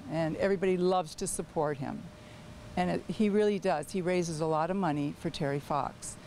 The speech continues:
This community now, it's our thirtieth, uh, year of raising money. We started in nineteen ninety-one, and we have now raised over a million dollars. You know, we are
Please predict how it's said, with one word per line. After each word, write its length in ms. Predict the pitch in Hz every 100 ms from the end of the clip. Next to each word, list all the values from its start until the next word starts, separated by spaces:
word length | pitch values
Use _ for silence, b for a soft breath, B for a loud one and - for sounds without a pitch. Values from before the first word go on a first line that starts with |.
| B
This 200 | - 202
community 560 | - 233 214 196 180 180
now, 640 | 170 160 151 151 170 254 - B B B B -
it's 240 | 190 185 - -
our 120 | 180
thirtieth, 680 | 165 - 185 180 202 240 - - - - -
uh, 180 | 180
year 520 | 170 170 160 151 214 285 - -
of 180 | 165 165
raising 340 | 165 156 185
money. 360 | 165 143 170 170
We 100 | 165
started 460 | - 180 170 170 170
in 60 |
nineteen 400 | 156 156 - 202
ninety-one, 680 | 185 180 190 190 165 156 233 B B B B -
and 180 | 180 180
we 80 | 190
have 160 | 180
now 260 | 175 170 170
raised 300 | 170 165 175
over 240 | 165 160
a 40 | 160
million 360 | 156 151 151
dollars. 640 | 143 135 135 131 - - - - - - - - B B B B B B B
You 100 | 226
know, 300 | 233 240 240
we 340 | 233 240 285 302
are 640 | - 196 180 180 190